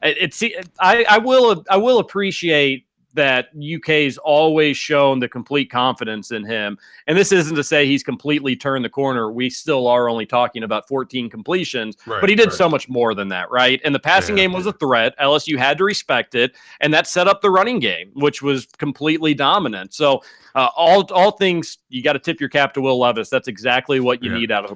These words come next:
Speaker 2: Well,
Speaker 1: quarterback.
Speaker 2: and, and you needed him to, there were some reads, and I think in previous games where he could have pulled it, and you're like, "Buddy, just, just go running." He's in his comfort zone where he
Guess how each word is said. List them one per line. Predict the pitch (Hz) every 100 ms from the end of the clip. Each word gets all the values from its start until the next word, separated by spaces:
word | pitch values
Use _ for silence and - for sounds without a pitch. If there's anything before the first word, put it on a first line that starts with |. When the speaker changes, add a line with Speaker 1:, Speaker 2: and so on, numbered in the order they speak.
| -
Speaker 2:
Well, | 127 131
Speaker 1:
quarterback. | 92 127
Speaker 2:
and, | 127 _
and | 127 123 120 110
you | 117
needed | 113 127 120 107
him | 110 107 104 98
to, | - 98 95 90 85 _ _ _ _ _ _ _ _
there | 120 117 160
were | 151
some | - 139 135 110
reads, | 101 110 117 113 - - _ 107
and | 104
I | 107
think | 117 107
in | 95
previous | 90 104 101 101 95
games | 90 90 98 98 90
where | 90 87
he | 85 107
could | 107 107
have | 92
pulled | - 95 101
it, | 104
and | 90
you're | 90 85
like, | 80 - _ _ _
"Buddy, | 170 143 80 _ -
just, | 139 - -
just | 147 -
go | 175
running." | 156 185 208 107 - _ _ _ -
He's | 123 123 113 - _ _ _ _ _ _ -
in | 123
his | 120 110
comfort | 110 101 98 90
zone | 92 90
where | 90 90
he | 90 98 92 92